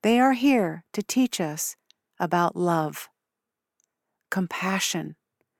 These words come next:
and understanding. The planet is so very fortunate to have them here. And last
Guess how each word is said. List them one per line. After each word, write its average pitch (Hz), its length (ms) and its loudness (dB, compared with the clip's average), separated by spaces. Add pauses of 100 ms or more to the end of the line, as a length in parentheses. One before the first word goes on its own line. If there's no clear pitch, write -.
(200)
and 170 120 -2
understanding. 160 840 -2 (1400)
The 180 60 -6
planet 214 560 0 (920)
is 185 120 0
so 220 260 4
very 196 240 0
fortunate 160 680 -8
to 175 80 -10
have 170 320 -6
them 170 140 -4
here. 139 360 -10 (4000)
And 220 160 4
last 226 800 2